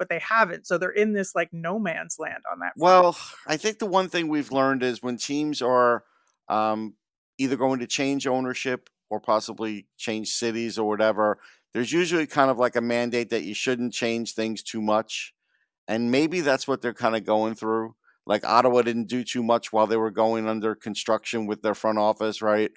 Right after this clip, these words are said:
Speaker 2: I feel like
Speaker 1: Yeah.
Speaker 2: this is probably what's happening with them, is that with the uncertainty,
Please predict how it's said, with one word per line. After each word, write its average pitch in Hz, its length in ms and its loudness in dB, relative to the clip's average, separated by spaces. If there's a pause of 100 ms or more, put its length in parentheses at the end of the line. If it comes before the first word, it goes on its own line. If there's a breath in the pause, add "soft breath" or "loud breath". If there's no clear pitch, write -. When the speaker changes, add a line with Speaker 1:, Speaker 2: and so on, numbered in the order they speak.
(480 loud breath)
Speaker 2:
I 117 100 0
feel 175 220 0
like 170 160 4
Speaker 1:
Yeah. 175 360 0
Speaker 2:
this 139 160 0
is 127 100 -2
probably 127 340 6
what's 113 240 0
happening 104 500 2
with 98 180 -6
them, 92 420 -2 (400)
is 101 180 -2
that 107 180 4
with 92 120 -12
the 117 120 -2
uncertainty, 113 960 0